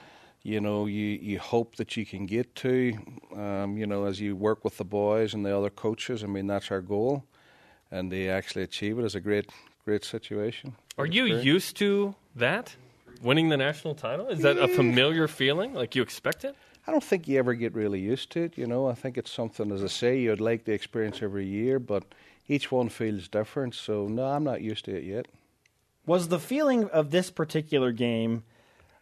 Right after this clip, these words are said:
Speaker 3: uh, we asked Johnny this question as well, was it, was it more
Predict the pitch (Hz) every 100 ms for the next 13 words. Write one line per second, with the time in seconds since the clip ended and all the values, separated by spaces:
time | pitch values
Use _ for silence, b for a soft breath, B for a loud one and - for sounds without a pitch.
0 | b 131 131 131 139 147 143 143 123 110
1 | 104 117 110 113 101 110 101 107 131 147
2 | 135 - 131 127 131 139 139 135 123